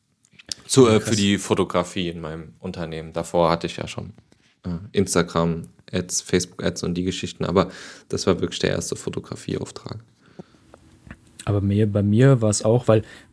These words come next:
Speaker 2: klar, wir, wir können jetzt die Story erzählen, wir hatten ja schon die ersten Aufträge vor long time ago, ähm, und auch wie es dazu gekommen ist, aber wirklich, wenn ich, wenn ich so ein Stichwort mitgeben müsste, es ist wirklich Sichtbarkeit. So, das habe ich am,
Speaker 1: Ja.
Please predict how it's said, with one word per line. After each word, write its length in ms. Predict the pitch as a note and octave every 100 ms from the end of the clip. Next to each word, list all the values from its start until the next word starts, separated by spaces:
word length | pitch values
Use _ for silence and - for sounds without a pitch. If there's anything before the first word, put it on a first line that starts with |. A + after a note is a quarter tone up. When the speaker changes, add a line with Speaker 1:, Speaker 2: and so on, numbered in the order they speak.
| _ _ _ _ C3 B2
Speaker 2:
klar, 220 | C#3 C#3
wir, 160 | B2+ A#2
wir 100 | B2
können 200 | D3 C#3
jetzt 140 | A#2
die 40 | A#2
Story 300 | - B2+ A#2+
erzählen, 600 | G#2+ - C3+ C#3 C#3+ A2
wir 100 | A2
hatten 180 | C3+ C3+
ja 80 |
schon 160 | B2+ B2+
die 60 | B2
ersten 260 | A#2 -
Aufträge 460 | C3 B2 - B2 A2+
vor 400 | - A2+ A2 A2
long 220 | G#2+ A2+
time 240 | B2 A#2+ A2+
ago, 320 | A2+ A2+ A2 - - - -
ähm, 480 | A#2 G#2+ G#2 G#2 G#2 _ _ _ - _
und 100 | A#2+
auch 100 | G#2+
wie 60 | A2+
es 120 | G#2+
dazu 280 | A#2 A2 A2+
gekommen 420 | G#2+ - A#2 C3+
ist, 200 | D3 -
aber 300 | A2+ A2+ G#2+ - _ -
wirklich, 280 | C3 C3
wenn 120 | C3 A#2+
ich, 100 | - _
wenn 100 | C3+
ich 80 | C#3
so 140 | D3
ein 160 | C#3 F#3
Stichwort 420 | - F#3+ - D#3
mitgeben 360 | F#3 - F3+ E3+
müsste, 340 | F3 - F3+ -
es 140 | C3+
ist 160 | C3+ C#3
wirklich 320 | C#3+ C3 G#2+
Sichtbarkeit. 600 | C3 - G#2 G2+ G2 F2+ - - - - -
So, 120 | -
das 160 | A2 A2+
habe 140 | C3
ich 140 | C3 -
am, 60 |
Speaker 1:
Ja. 140 | C3